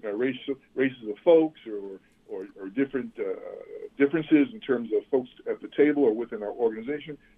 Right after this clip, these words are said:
is not enough. Uh, and so we have to continue to think about how we push, um, to include and to ensure that inclusivity is part of that equation,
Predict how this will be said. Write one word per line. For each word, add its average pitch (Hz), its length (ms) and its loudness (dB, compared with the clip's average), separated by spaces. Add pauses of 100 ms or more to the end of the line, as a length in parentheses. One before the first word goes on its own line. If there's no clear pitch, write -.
is 175 240 4
not 147 300 -4
enough. 208 400 -4 (760)
Uh, 123 260 -2
and 135 160 -8
so 151 60 -2
we 143 140 0
have 156 220 -4
to 170 80 -10
continue 151 400 -8
to 127 140 -8
think 160 200 -8
about 123 260 -4 (120)
how 202 240 -6
we 160 220 0 (100)
push, 196 280 2 (580)
um, 120 420 -2
to 135 140 0
include 127 840 -4 (240)
and 120 320 -2
to 123 220 0
ensure 127 640 4
that 113 180 4
inclusivity 190 680 -4
is 185 60 -6 (100)
part 175 160 0
of 165 40 -2
that 160 140 2
equation, 156 580 -4